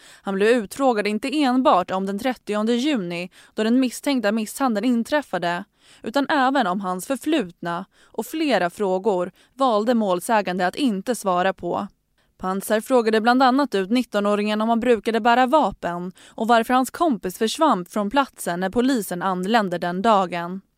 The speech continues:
Vapenfrågan ville nittonåringen inte svara på, men menade att han inte bar vapen under den specifika dagen.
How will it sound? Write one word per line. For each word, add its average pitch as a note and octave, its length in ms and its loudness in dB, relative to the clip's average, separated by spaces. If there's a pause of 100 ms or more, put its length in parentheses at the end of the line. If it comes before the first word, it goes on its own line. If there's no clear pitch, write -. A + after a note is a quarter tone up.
(220)
Vapenfrågan F#3+ 920 0
ville G#3 160 0
nittonåringen A3 640 0
inte B3 400 -2
svara G3 360 2
på, E3+ 320 -4 (300)
men A3 180 2
menade G3+ 320 0
att G3 80 0
han B3 140 0
inte B3+ 340 0
bar F3+ 200 2
vapen F3+ 540 2
under A3 220 0
den G#3+ 240 4
specifika F3 720 -6
dagen. F3 560 -2